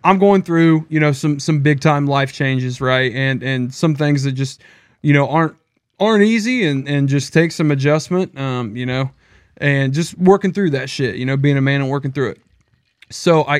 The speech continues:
I get up in the morning and my, my morning routine now is, is to get up and, and, you know, go to the gym and, uh, and work on myself.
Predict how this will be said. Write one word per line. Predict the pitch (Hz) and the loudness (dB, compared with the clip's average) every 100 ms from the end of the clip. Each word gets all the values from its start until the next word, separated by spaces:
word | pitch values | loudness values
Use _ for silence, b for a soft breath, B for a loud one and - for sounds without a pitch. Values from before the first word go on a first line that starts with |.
| - | -2
I | 143 | -4
get | 139 170 | 2 2
up | 165 | 2
in | 160 | 0
the | 143 | -2
morning | 139 139 | 0 0
and | 135 | 0
my, | 127 113 | -2 -4
my | 120 131 | -2 -2
morning | 131 139 135 | 0 -2 -2
routine | 139 135 139 135 | -4 -2 0 0
now | 131 135 135 | 0 0 -2
is, | 123 - | -4 -8
is | 135 131 | -8 -6
to | - | -4
get | 131 131 | -2 0
up | 135 143 | 0 -2
and, | 131 110 | -4 -4
and, | 117 - 131 | -8 -10 -8
you | 127 | -6
know, | 120 117 | -6 -6
go | 127 | -6
to | 113 | -6
the | |
gym | 117 143 156 151 143 b b b b b - | -4 0 2 2 -2 b b b b b -4
and, | 131 131 127 | -2 -2 -2
uh, | 131 123 120 - | -2 -2 -4 -6
and | 139 135 | -4 -2
work | 139 143 | 0 0
on | 139 | -2
myself. | 135 208 151 - | -2 -2 -4 -8